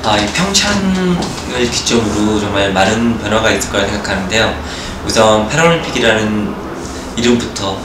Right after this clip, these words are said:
우리 패럴림픽 선수들, 종목들이 많이 알려졌을 거라 생각하고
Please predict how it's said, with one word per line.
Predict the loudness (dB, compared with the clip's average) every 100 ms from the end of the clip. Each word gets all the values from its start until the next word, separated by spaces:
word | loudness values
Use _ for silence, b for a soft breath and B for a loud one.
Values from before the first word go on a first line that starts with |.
| -6
우리 | -6
패럴림픽 | -2 0 2 0
선수들, | -4 -4 -4 -2 2 2 0
종목들이 | -2 -2 -2 -2 -2 0
많이 | 2 2
알려졌을 | 2 2 2 -2
거라 | 0 -2
생각하고 | 0 -4 -6 -8 -4 -4